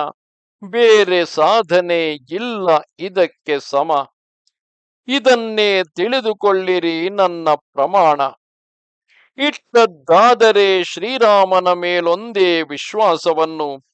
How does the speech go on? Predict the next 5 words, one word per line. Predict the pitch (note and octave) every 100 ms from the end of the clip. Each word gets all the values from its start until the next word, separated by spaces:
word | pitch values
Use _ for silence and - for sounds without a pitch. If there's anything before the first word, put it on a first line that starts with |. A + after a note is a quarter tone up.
| _ _ _ _
ಅವನೇ | A#3 C#4+ C4+ B3+ A#3 G#3+
ಹೊಂದುವನು | F#3+ E3+ A3 B3+ A3 G3+ F#3 F3+ E3+
ನಿಶ್ಚಿತವಾಗಿ | D#3+ E3 - - B3+ G3+ F#3 F3 E3+ E3 E3 D3+ -
ಸಮಾಧಾನವನ್ನು. | D#3 A3 G3 D#3+ B2+ B2+ E3 F3 D3+ D#3 D3 C#3 _ _ _ _ _ _ -
ಆದ್ದರಿಂದ | G3 G#3 F3 F3+ F#3+ F#3+ F#3+